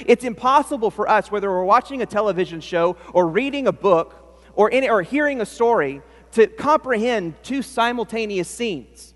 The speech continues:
which is why you'll see in movies, you'll see one act play out, and then you'll see the other pla-,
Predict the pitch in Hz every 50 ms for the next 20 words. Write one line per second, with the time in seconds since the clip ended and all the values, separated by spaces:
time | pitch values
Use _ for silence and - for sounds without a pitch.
0 | _ _ _ _ - - 226 233 - 254 240 190 202 254 262 269 285 277 262 262
1 | 240 - - 269 262 254 247 226 220 240 285 302 233 226 214 214 - - - -
2 | - 220 220 208 - 220 233 196 185 220 262 285 240 - 254 247 220 - - -
3 | - 220 233 233 214 202 220 190 151 165 190 - - - - - - - 202 220
4 | 247 262 254 226 - 262 247 220 233 - 220 269 294 294 - - 240 220